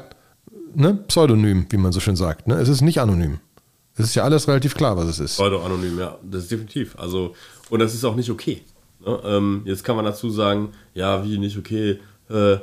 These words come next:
Speaker 2: hat, haben die ganzen Exchanges das in den Anfängen nicht auch die ganze Zeit gemacht?“ Ich meine, die sind doch die Market Maker, die wussten, die hatten noch die ganzen Insights, das soll mir doch keiner erzählen, dass in der zweitausendsiebzehner Bubble da nicht sich ein paar Leute richtig die Taschen voll gemacht haben.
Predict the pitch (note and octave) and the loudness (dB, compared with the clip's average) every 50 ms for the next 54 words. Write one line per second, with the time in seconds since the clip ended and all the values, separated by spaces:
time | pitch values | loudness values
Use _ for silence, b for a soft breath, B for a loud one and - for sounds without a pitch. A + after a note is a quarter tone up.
0 | - - - - - G2+ F#2+ - - A2 A2 A2+ A2+ G#2+ A#2 A#2 A#2+ - B2+ A2 | -4 -18 -12 -6 -6 -6 -6 -4 -2 -2 0 0 2 0 0 0 0 -2 -2 -2
1 | G#2 - - A#2+ A2 B2 B2+ B2+ B2 - A#2+ G#2+ A#2 B2 A2 F#2+ E2+ D#2+ G#2 B2 | -2 -4 -4 -2 -2 0 -2 -2 -4 -4 -6 -4 -4 -4 -4 -2 -2 -4 -6 -6
2 | - - A2 G#2 G#2+ G#2 G2+ D2+ D#2 A2 B2+ - B2 B2 C3+ D3+ C#3 C3 - D#3 | -4 -4 -4 -4 -4 -4 -6 -6 -8 -8 -8 -8 -6 -6 -6 -6 -8 -8 -8 -6
3 | D3 D3 - - D3+ D#3 D#3+ - - _ b b b b b b b _ - G#2+ | -6 -6 -6 -8 -8 -8 -8 -10 -16 _ b b b b b b b _ -2 -2
4 | G#2 G#2 G2 A#2 B2 C#3 B2+ G#2 A2 F#2+ F2+ E2 E2+ - F#2+ - G2 E2+ E2+ E2+ | -2 -2 -2 -4 -4 -6 -4 -4 -4 -4 -2 -4 -4 -6 -8 -8 -6 -6 -4 -4
5 | F#2+ D#2 D#2+ E2+ F#2+ F#2+ G2 F#2 G2+ A#2+ - - A2+ E2+ F2+ G2+ - - G2 G2+ | -4 -6 -6 -8 -10 -8 -6 -6 -6 -6 -4 -4 -2 -2 -2 -2 -4 -6 -6 -6
6 | G2 E2+ E2+ F2 - - D#2 E2+ A2+ B2+ - A#2 E2 - - - - - - - | -4 -4 -4 -4 -4 -6 -6 -6 -6 -4 -4 -6 -6 -6 -10 -16 -18 -20 -20 -18
7 | - G2+ F2+ F2 F2 G2 - - F#2 F2+ F2+ F2+ D#2 E2+ E2 - G2 E2+ E2+ D#2+ | -14 -12 -10 -8 -8 -10 -8 -6 -4 -4 -2 -2 -4 -6 -6 -6 -6 -4 -4 -4
8 | D2+ D2+ - - C3 D3 C#3+ G2+ E2+ - E2 D#2 D#2+ - - F2+ E2 E2 - F#2 | -6 -6 -4 -4 -4 -2 -2 -4 -6 -6 -6 -8 -8 -6 -6 -6 -6 -4 -4 -6
9 | E2+ E2+ F2 F#2+ G2 - - - F2+ E2+ D#2 E2 E2 E2 E2 E2+ - B B B | -6 -6 -8 -12 -12 -10 -8 -4 -4 -4 -2 -4 -4 -4 -4 -6 -8 B B B
10 | B B B B B B _ - F2 F2+ F2+ F#2 - G2+ F#2+ F#2 F#2 E2+ G#2 G2 | B B B B B B _ -6 -4 -2 -2 -4 -4 -6 -8 -8 -8 -6 -4 -2
11 | F2 E2+ E2+ F2 E2+ F#2+ E2+ E2+ E2+ - F2+ F2+ - - - - A#2+ - _ _ | 0 0 0 0 -2 -4 -8 -8 -8 -10 -10 -12 -12 -14 -20 -20 -20 -20 _ _
12 | _ - D#2 D2+ D2 C2+ C2 - - - D#2+ E2 F2+ | _ -6 -4 -4 -4 -6 -8 -10 -8 -6 -6 -4 -4